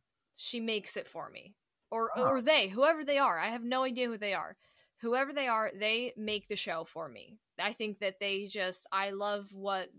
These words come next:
Speaker 1: their voice does to this character so much.
Speaker 2: I would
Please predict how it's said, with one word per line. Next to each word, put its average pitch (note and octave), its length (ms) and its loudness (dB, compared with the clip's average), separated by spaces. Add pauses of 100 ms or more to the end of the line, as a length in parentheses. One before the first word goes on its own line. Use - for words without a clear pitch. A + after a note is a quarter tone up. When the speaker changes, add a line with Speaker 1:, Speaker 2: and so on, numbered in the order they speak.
Speaker 1:
their F#3+ 500 -4
voice G3 380 -6
does G3 240 -4
to G3 120 -14
this G3 140 -12
character F#3+ 520 -10
so F#3 360 -6
much. D#3+ 480 -8 (1900)
Speaker 2:
I A4 220 4
would A#4 100 4